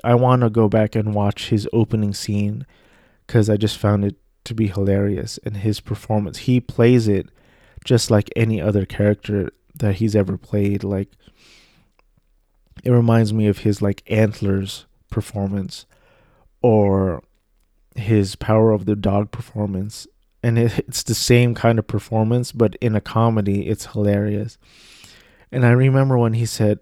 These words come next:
"How is that profitable for Frito-Lay?" <laughs> It, I just found it very funny, and he was great in it. He really stole that movie for me.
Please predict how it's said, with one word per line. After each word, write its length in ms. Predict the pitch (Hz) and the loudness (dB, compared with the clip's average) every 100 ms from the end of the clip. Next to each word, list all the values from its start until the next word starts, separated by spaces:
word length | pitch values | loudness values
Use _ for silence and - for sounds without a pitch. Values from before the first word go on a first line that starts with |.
| - _ _ _ | -8 _ _ _
"How 280 | - 117 123 | -8 -2 0
is 140 | 127 123 | 0 0
that 240 | 110 - | -2 -2
profitable 800 | - 110 113 117 104 95 101 95 | -2 -2 0 -2 -4 -4 -4 -6
for 360 | 101 - 107 98 | -8 -2 0 0
Frito-Lay?" 1000 | - - 117 107 104 98 101 113 90 - | -6 -8 -4 -2 -2 0 0 0 -2 -4
<laughs> 1040 | - - _ _ _ - - - - - - | -14 -20 _ _ _ -20 -20 -20 -20 -14 2
It, 320 | 131 120 127 | 4 4 2
I 160 | - 123 | 4 6
just 320 | 127 113 - | 6 2 -2
found 400 | - 110 104 101 | 0 2 4 2
it 120 | 101 | -2
very 320 | 101 107 104 | -2 0 0
funny, 400 | 98 - 101 98 | -2 -4 -4 -4
and 160 | - 107 | -6 -8
he 120 | 101 | -6
was 160 | 107 104 | -6 -4
great 260 | 110 104 | 0 0
in 100 | 101 | 0
it. 120 | 104 104 | -4 -4
He 220 | 123 123 | 0 0
really 340 | 110 117 113 | 2 4 4
stole 360 | 107 - 113 110 | 2 0 0 2
that 200 | 104 76 | 0 -2
movie 380 | 104 104 107 98 | -4 -2 -2 -6
for 360 | - 113 107 | -6 -4 -2
me. 360 | 101 101 107 127 | 0 -2 -4 -6